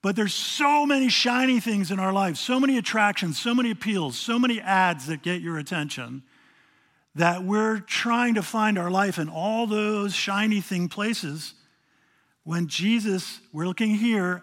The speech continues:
and he's here talking about life, but it comes through a cross, that thing we never expected.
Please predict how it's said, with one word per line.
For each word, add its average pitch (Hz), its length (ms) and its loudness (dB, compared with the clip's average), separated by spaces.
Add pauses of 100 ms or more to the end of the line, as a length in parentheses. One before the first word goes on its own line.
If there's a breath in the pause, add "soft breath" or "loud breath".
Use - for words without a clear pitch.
and 147 120 -2
he's 160 260 -4
here 175 500 -2 (360 soft breath)
talking 190 360 0
about 175 260 0
life, 165 340 2 (260 loud breath)
but 170 120 -4
it 165 80 -4
comes 180 300 -4
through 175 180 -4
a 156 40 -8
cross, 127 580 -4 (400 soft breath)
that 151 160 -4
thing 180 220 -2
we 147 100 0
never 156 320 -2
expected. 131 680 -8